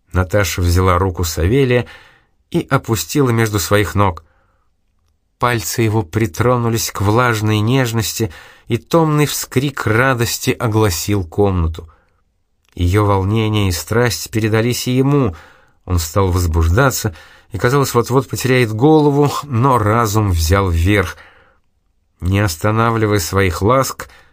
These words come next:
Савелий заставил свою плоть успокоиться. И чтобы не обидеть Наташу и доставить ей максимум удовольствия,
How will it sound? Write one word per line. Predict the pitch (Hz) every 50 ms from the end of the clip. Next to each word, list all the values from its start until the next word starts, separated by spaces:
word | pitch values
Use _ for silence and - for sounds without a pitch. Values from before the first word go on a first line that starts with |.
| _ _
Савелий | - - - 110 117 131 156 151 143 139
заставил | 127 110 107 101 - - - 120 120 113 107
свою | - - 101 98 98 92
плоть | 82 80 - 92 92 95 95 82 -
успокоиться. | 90 85 - - - 87 80 - - 85 78 71 65 - - - - _ _ _ _ _ _ _ _ _ _ _ _ _ _ _ _ _ _ _ _ _ -
И | - 95
чтобы | 85 - - 143 139 131 131
не | 120 120 120
обидеть | 120 117 113 117 135 147 139 123 123 117 113 - -
Наташу | 101 98 90 82 - - 151 147 135 - - - 101
и | 101
доставить | 98 104 101 - - 135 131 123 - -
ей | 120 117
максимум | 110 113 131 135 131 - - 110 101 98 101
удовольствия, | 98 101 110 147 165 147 - - - 143